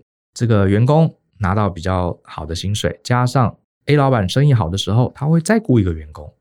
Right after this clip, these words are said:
甚至呢，再更新他的烤箱，甚至呢，再把他这个奶油换更高级的。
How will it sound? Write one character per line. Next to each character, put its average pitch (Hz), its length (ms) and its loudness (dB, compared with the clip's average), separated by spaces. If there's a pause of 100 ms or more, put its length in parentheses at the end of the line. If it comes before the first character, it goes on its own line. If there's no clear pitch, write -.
(560)
甚 156 180 0
至 143 140 -2
呢， 123 160 2
再 156 140 0
更 180 280 2
新 175 200 4
他 160 120 4
的 135 80 0
烤 78 200 -6
箱， 113 280 -4 (480)
甚 165 220 2
至 156 160 2
呢， 127 180 2
再 131 180 2
把 98 200 -4
他 127 160 -2
这 123 160 -4
个 110 120 -2
奶 104 200 0
油 95 340 2
换 160 220 2
更 143 160 4
高 123 180 0
级 85 220 -8
的。 - 200 -16